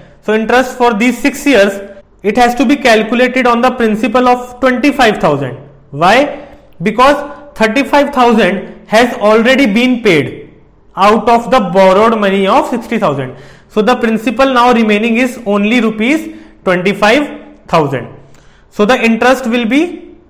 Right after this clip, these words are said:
seven percent for the fifth year, then eight percent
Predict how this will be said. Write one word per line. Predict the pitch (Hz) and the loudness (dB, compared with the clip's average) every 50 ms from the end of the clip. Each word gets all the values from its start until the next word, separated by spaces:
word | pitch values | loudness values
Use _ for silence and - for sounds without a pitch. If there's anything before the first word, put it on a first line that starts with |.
| _ _ | _ _
seven | - - - 196 196 196 214 247 247 233 | -16 -6 0 0 2 2 2 0 0 0
percent | 247 240 240 233 - 233 202 214 226 226 - - - - - - | 0 0 0 0 0 0 0 -2 -4 -6 -10 -14 -20 -20 -20 -20
for | - - 190 202 208 | -8 -2 0 0 2
the | 202 - - | 2 0 0
fifth | - - 226 226 - - 285 | 0 0 0 0 -2 -2 0
year, | 262 208 196 - - - - - - - _ _ _ 160 | 2 4 4 2 0 -2 -10 -16 -18 -20 _ _ _ -2
then | 175 214 233 220 | -2 -2 -2 -2
eight | - - 208 226 247 262 254 - | -2 0 2 2 2 2 0 0
percent | - 269 254 - - 254 208 196 214 202 - - | 2 2 2 2 0 0 0 0 -2 -4 -8 -12